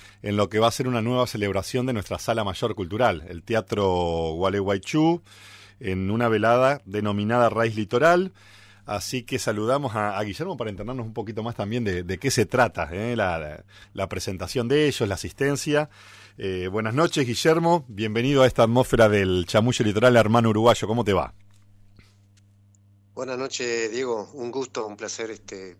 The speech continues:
Speaker 2: poder comunicarme con ustedes. Y bueno, y contarles un poquito de nosotros. Y, y está, digo, ahora con esta invitación que nos llegó de, de Carlos Peralta y de Federico Peralta,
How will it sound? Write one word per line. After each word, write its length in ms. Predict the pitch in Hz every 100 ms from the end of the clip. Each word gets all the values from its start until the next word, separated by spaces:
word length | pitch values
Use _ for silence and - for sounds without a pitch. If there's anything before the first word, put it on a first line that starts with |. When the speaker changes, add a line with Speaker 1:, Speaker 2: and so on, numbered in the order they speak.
| 101
Speaker 2:
poder 220 | 110 104
comunicarme 480 | 107 98 104 107 98
con 100 | 95
ustedes. 560 | - 110 107 - - - - - - - - - _
Y 120 | 107
bueno, 340 | 110 123 113 - -
y 120 | 107
contarles 400 | 104 107 113 107
un 80 | 104
poquito 380 | 104 117 104 110
de 60 |
nosotros. 540 | 104 101 175 190 - -
Y, 240 | 85 90 - _ _ _
y 100 | 98 -
está, 340 | - 143 131
digo, 560 | 101 90 95 95 92 98
ahora 520 | 101 113 113 107 98
con 140 | 101 110
esta 180 | 104 113
invitación 540 | 104 107 107 127 127
que 80 | 117
nos 180 | 110 -
llegó 240 | 104 110
de, 360 | 107 104 98 101
de 120 | 98
Carlos 220 | 113 101
Peralta 540 | 101 107 117 127 - 107
y 140 | 95
de 100 | 92
Federico 540 | - 104 104 117 104
Peralta, 500 | 101 104 117 110 127